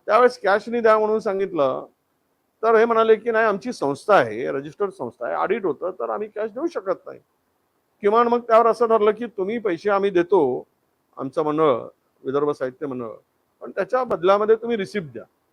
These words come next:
ते मानायला तयार नव्हते. मग त्यावेळेस लता दीदीशी संपर्क केला गेला आणि लता दीदींनी सांगितलं की, अ, असं असं आहे. लता दीदींना विचारलं गेलं, ते म्हणले की, "तुमचं तुम्ही बघा, पण ते हृदयनाथजी म्हण-, बाळा म्हणतायत, त्याला बाळ म्हणायची लता मंगेशकर,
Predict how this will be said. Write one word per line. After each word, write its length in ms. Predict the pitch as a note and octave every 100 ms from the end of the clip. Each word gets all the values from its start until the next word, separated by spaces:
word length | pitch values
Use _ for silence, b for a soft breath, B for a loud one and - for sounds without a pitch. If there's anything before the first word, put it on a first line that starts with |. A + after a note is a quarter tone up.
| _ _ _ _ _ _
ते 60 | B3
मानायला 380 | G#3 G3+ A#3 A#3
तयार 240 | A3+ G#3+
नव्हते. 280 | G#3 F#3+ G#3+
मग 140 | G#3
त्यावेळेस 360 | F#3+ F#3+ G3+ F#3
लता 280 | D#3 D3+ F#3
दीदीशी 380 | F3 F#3+ F#3 G3+
संपर्क 440 | F3+ F3+ F#3+ G3
केला 240 | F#3 C#3
गेला 240 | B2+ A#2+ D#3+
आणि 180 | A3 A3
लता 240 | A3 A#3+
दीदींनी 300 | A#3+ B3 B3+
सांगितलं 360 | B3 B3 A#3+ G#3+
की, 140 | A3 G#3+ _ _ _ _ -
अ, 80 | F3+ F3+ F3+ F3 F#3 - - -
असं 240 | D#3 G#3
असं 160 | G3+ A3
आहे. 220 | G3+ F#3+
लता 200 | F3 F3+
दीदींना 280 | F3 F3 G3
विचारलं 380 | F#3+ B3 G3
गेलं, 180 | C#3+ C3+
ते 160 | C3 G3+
म्हणले 240 | G#3 G#3
की, 140 | G3+ G#3+
"तुमचं 340 | - E3 G3
तुम्ही 280 | - G3 A3+
बघा, 280 | E3+ D3+ - _ _ _ _ _ _ -
पण 180 | G3+ G3+
ते 160 | A3+
हृदयनाथजी 680 | A3 E3 F3 F#3+ G3 E3+ G#3
म्हण-, 500 | G3 E3 D#3 F3+ F3+ D3
बाळा 220 | D3+ F#3+
म्हणतायत, 380 | E3+ D3+ C#3+ A#2+
त्याला 240 | - D3+
बाळ 180 | F3 A3+
म्हणायची 360 | F3 C#3+ C#3+
लता 160 | B2+ C3
मंगेशकर, 380 | B2+ - _